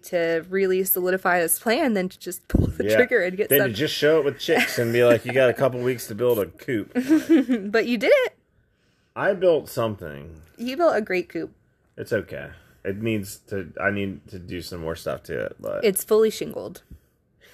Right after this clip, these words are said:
Speaker 2: <laughs> That is the best part
Speaker 1: <laughs>
Speaker 2: about it, is that I put a legitimate, real
Speaker 1: <laughs>
Speaker 2: frickin' roof on there
Speaker 1: That
Speaker 2: because
Speaker 1: matches our roof. <laughs>
Speaker 2: Yeah, because w-, <laughs> we, we got, I'm sure we talked about, I know we talked about a couple of, we got hit by a tornado and we lost the roof.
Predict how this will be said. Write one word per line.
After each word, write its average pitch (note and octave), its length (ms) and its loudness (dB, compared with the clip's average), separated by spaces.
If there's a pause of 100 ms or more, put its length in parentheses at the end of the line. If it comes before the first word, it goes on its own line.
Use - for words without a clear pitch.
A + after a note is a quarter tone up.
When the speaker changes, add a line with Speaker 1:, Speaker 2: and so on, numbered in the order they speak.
(120)
Speaker 2:
<laughs> - 60 -12 (380)
That C3+ 240 6
is F3+ 200 4
the E3 120 4
best A#2 420 2
part G2 360 0
Speaker 1:
<laughs> F#2 60 2
Speaker 2:
about F2+ 380 0
it, E2+ 200 -2
is G2 140 -2
that G2 240 2
I G2+ 160 0
put A2 280 0
a G#2+ 100 2
legitimate, G2+ 840 0 (280)
real F#2+ 960 2
Speaker 1:
<laughs> - 220 -20
Speaker 2:
frickin' G2+ 420 -4
roof F#2 300 -6
on D#2 200 -8
there D2+ 100 -6
Speaker 1:
That F3 140 0
Speaker 2:
because F#3 180 0
Speaker 1:
matches F#3 240 2
our F3 180 2
roof. - 420 0
<laughs> - 40 -20
Speaker 2:
Yeah, D3+ 200 4
because D#3+ 580 4 (340)
w-, C3 220 -4 (480)
<laughs> - 0 -
we, C3+ 380 0
we D3 240 2
got, C#3+ 360 4
I'm B2+ 160 0
sure D3+ 160 -2
we C3+ 80 -2
talked A2 280 0
about, G2 260 0
I A#2 60 2
know C3 140 2
we G#2+ 80 4
talked F#2+ 180 4
about F#2 140 4
a E2+ 40 0
couple E2+ 220 -2
of, D#2+ 160 -2
we B2+ 140 0
got D3+ 120 6
hit D3+ 140 4
by D3 120 2
a C3 40 2
tornado C3 440 2
and B2+ 80 4
we A#2 80 2
lost A2+ 280 0
the A2 80 0
roof. B2+ 340 2